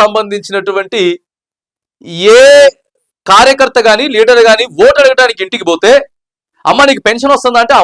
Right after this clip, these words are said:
వస్తుంది." "ఎంత వస్తుందంటే?" "రెండు వేలు వస్తుంది." "ఓకే." "మీకు రైతు భరోసా వస్తుందా?" "వస్తుంది." "కరెంటు మంచిగా వస్తుందా?" "ఆ, వస్తుంది." క-, "పెళ్ళి ఎవరికైనా వచ్చి-, వచ్చినా ఎందుకయ్యా మాకు ఇవన్నీ? ఉద్యోగాలు రాంది, ఉద్యోగం వస్తే చాలు, ఏం మాకు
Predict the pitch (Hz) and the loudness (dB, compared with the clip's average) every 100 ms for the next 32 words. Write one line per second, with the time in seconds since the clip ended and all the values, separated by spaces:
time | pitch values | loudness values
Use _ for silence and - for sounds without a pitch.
0 | 175 - 165 - _ _ _ _ _ _ | 0 -4 -8 -10 _ _ _ _ _ _
1 | 131 208 214 214 214 156 170 208 202 - | -10 -8 -6 -8 -6 -6 -2 -2 -2 -6
2 | 107 _ _ _ _ _ 127 135 120 101 | -16 _ _ _ _ _ -12 -12 -12 -20
3 | _ _ _ _ _ _ _ _ 156 190 | _ _ _ _ _ _ _ _ -6 -4
4 | 190 185 - 190 214 262 254 240 233 233 | 0 0 0 0 2 2 2 0 0 0
5 | 269 - - 175 - _ _ _ _ _ | 0 0 -2 -6 -6 _ _ _ _ _
6 | _ _ _ - 185 254 262 254 233 226 | _ _ _ -4 -2 0 -2 -4 -2 0
7 | 240 240 226 180 165 226 147 _ _ _ | 0 2 2 0 0 -4 -4 _ _ _
8 | _ _ _ _ _ _ _ - 180 185 | _ _ _ _ _ _ _ -4 -2 0
9 | 220 269 262 254 240 170 415 - 294 247 | 2 2 2 0 -2 -2 -2 -2 -2 -2
10 | 247 277 262 214 175 175 175 175 147 135 | -2 0 2 2 0 -2 -4 -4 -6 -10
11 | _ _ _ _ _ _ _ - 156 214 | _ _ _ _ _ _ _ -10 -2 2
12 | 202 160 131 107 113 _ _ _ _ _ | 2 0 -4 -8 -16 _ _ _ _ _
13 | _ _ _ _ _ - 180 214 285 285 | _ _ _ _ _ -10 -6 0 2 2
14 | 285 294 285 277 254 247 285 269 | 2 -2 0 0 2 0 2 0